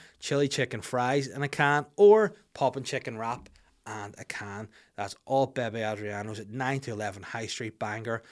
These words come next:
Get them on their bespoke app for ten percent off, or ring them oh two eight nine one four seven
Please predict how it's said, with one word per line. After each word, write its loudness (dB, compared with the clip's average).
Get 4
them -2
on -4
their -4
bespoke 0
app 2
for -10
ten -6
percent -6
off, 4
or 6
ring 2
them -2
oh 6
two 2
eight -4
nine 2
one -4
four 0
seven -4